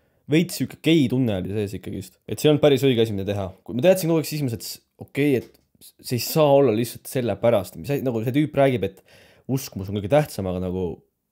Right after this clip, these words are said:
ei ole, nagu ma ei s-, ma ei saanud aru nagu asjast tol hetkel. Kuid praeguseks ma olen mõistnud seda, et uskumused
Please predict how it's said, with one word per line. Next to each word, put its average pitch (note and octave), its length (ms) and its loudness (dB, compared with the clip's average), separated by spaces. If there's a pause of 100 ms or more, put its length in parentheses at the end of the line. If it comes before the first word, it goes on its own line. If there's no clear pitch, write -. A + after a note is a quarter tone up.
(300)
ei A2+ 140 -4
ole, B2+ 200 2 (100)
nagu A#2+ 200 0
ma C#3 120 4
ei C#3 40 0
s-, A#2 120 -10
ma B2+ 640 -6
ei E3 40 -2
saanud F3+ 180 0
aru D3+ 140 -2
nagu F2 200 -6
asjast - 280 -10
tol G2+ 120 -6
hetkel. - 260 -10 (220)
Kuid A2+ 160 -6
praeguseks B2 480 2
ma G#2+ 80 0
olen A2 80 -2
mõistnud A#2 280 -6
seda, F2+ 280 -6 (560)
et - 340 -10
uskumused G#2 840 -4